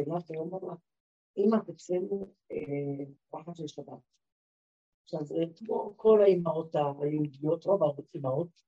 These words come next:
הכינה, טרחה, בישלה, כל מיני מטעמים,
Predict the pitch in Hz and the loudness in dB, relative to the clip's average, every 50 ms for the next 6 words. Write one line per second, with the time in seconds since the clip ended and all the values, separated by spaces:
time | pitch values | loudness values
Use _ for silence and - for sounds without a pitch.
0 | _ - 170 170 - - - - 233 220 214 196 190 170 - - - - 170 156 | _ -2 -2 0 0 -2 -2 4 6 6 6 6 6 2 2 -2 -6 -4 -2 -2
1 | 151 156 - _ - 196 185 - 147 147 151 143 - - - 170 180 190 196 190 | -2 -2 -6 _ -2 0 0 0 -2 -6 -10 -10 -10 -10 -8 -4 -2 2 2 2
2 | 185 170 165 160 165 - - - - _ _ _ _ - - _ _ - - 147 | 2 2 0 -2 -2 -4 -6 -10 -16 _ _ _ _ -20 -20 _ _ -2 -2 -2
3 | - - - 190 175 - - - 147 151 156 180 202 214 | -4 -10 -8 -6 -6 -6 -6 -4 -4 -2 0 0 0 -2